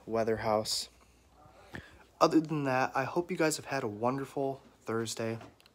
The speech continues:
I will be back with another video tomorrow. Today was, sorry, I, I'm forgetting the date. Today was Thursday, August sixth. Sorry, the lighting is bad over here too. Let me sit back down. Today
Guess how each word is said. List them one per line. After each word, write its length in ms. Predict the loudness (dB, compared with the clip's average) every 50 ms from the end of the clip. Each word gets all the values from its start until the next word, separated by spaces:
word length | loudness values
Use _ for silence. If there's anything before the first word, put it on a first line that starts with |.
| -20 -18 -16 -16 -16 -16 -12 -2 2
I 120 | 4 6
will 140 | 6 6 6
be 140 | 6 2 2
back 280 | 4 4 4 2 0
with 100 | -6 -10
another 280 | -6 -4 0 0 0 0
video 200 | 2 2 2 0
tomorrow. 500 | 0 0 2 2 4 4 4 2 2 0 -6 -16 -20 -20 -20 -20 -20 -20 -20 -20 -20 -10 -6
Today 440 | -4 0 4 4 4 4 2 -2 -8 -14 -20 _ -20 -20 -20 -20 -20 -20 -20 -20 -20 -20 -12
was, 720 | -4 0 0 2 2 0 -2 -4 -4 -6 -6 -6 -8 -10 -12 -12
sorry, 320 | -10 -2 2 4 4 6 6
I, 120 | 4 4 2 -2 -6 -8
I'm 80 | -4
forgetting 380 | 2 2 4 4 4 2 0 -2
the 80 | -2 -2
date. 260 | 0 0 0 -2 -4 -10 -20 -20 -20 -20 -20 -20 -20 -10
Today 240 | -4 0 4 6 6
was 160 | 6 4 2
Thursday, 460 | 2 4 4 4 4 4 4 2 2 4
August 400 | 6 6 6 6 4 2 0 0
sixth. 400 | 0 -2 -2 -2 -4 -4 -4 -4
Sorry, 280 | 0 2 4 4 4
the 80 | 4 4
lighting 360 | 4 6 6 4 2 0 -2 -4
is 120 | -10 -6
bad 260 | 0 2 2 2 2
over 120 | 0 -2 -2
here 160 | -4 -4 -4
too. 260 | -2 -2 -2 -2 -4 -8 -16 -18 -18 -18 -18 -20 -20 -20 -20 -20 -20 -14
Let 60 | -10 -2
me 60 | 2
sit 220 | 4 4 4 4
back 180 | 0 -4 -4 -4
down. 240 | -4 -4 -4 -6 -8 -12 -14 -14 -16 -18 -18 -20 -20 -20 -20 -20 -20 -20 -20 -20 -20 -20 -20 -18 -18 -18 -18 -18 -20 -20 -20 -20 -20 -20 -20 -20 -20 -20 -14 -8
Today 400 | -2 2 4 4 4 4 2 -2